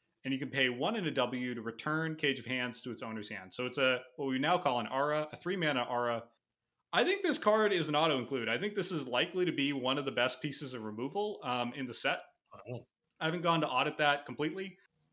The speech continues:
Speaker 1: Um, but three mana stop a thing is, like, a decent rate in this format because this is a really slow format. Um, as I said earlier, there are four, five, six mana plays that'll have two or three power. Like, it takes a while for decks to get going. So three mana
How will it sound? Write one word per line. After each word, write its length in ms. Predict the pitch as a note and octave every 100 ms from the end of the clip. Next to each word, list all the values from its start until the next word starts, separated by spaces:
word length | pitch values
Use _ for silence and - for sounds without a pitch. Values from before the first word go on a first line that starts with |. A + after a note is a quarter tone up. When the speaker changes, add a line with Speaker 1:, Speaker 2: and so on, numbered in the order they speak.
| _
Speaker 1:
Um, 320 | D3 C#3+ C#3+
but 160 | C#3+ E3+
three 140 | G#3+
mana 240 | A#3+ A3+ A3
stop 340 | G#3 F3+ F#3
a 40 | E3+
thing 280 | G3+ F#3+
is, 200 | D#3+ C3+
like, 280 | D3 C#3 C3 -
a 80 |
decent 500 | B2 C3 D#3+ - F3+
rate 220 | B2+ C3+ D#3
in 100 | D#3
this 140 | D#3
format 460 | - D3+ D#3 D#3+ E3+
because 260 | C#3 C3+
this 80 | D#3
is 80 | C#4+
a 80 | A3+
really 480 | C3 D3 E3 D#3+
slow 300 | C3 - C3+
format. 460 | A#2+ C#3+ A#2+ G#2 G2 -
Um, 360 | B2+ B2 B2 A#2+ _ _ _
as 160 | D3+ D3+
I 60 |
said 200 | D#3 E3
earlier, 280 | C#3 C#3+ B2+
there 160 | B2+ D3+
are 40 | D3 -
four, 260 | E3+ F3 E3+
five, 320 | D#3 D3+ D3+
six 220 | - D#3+ -
mana 180 | D#3
plays 280 | C#3 C#3+ C3+
that'll 160 | C#3 B2+
have 140 | B2
two 200 | - E3 E3
or 60 |
three 240 | - C#3+ C#3
power. 420 | - A#2+ C3 C3+
Like, 220 | A#2 A2+ - _ _ -
it 120 | F3
takes 240 | A3 G#3+
a 40 | C#3+
while 460 | A2+ B2 C#3+ D#3
for 160 | D#3 C#3
decks 300 | B2 A#2+ -
to 80 | A#2+
get 200 | A2 -
going. 380 | B2+ C#3 C3+ B2+
So 160 | -
three 240 | C3 D#3 E3
mana 460 | C3+ C3+ C#3 C3+